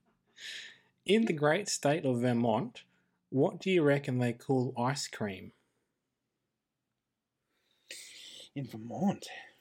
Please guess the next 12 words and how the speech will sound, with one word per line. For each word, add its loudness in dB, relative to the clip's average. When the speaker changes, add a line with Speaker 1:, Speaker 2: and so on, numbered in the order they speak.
Speaker 2:
Oh -10
my -12
goodness. -16
Uh, -10
super -4
whipped -4
cream. -12
Speaker 1:
You're -8
not -10
too 2
far 2
off. 0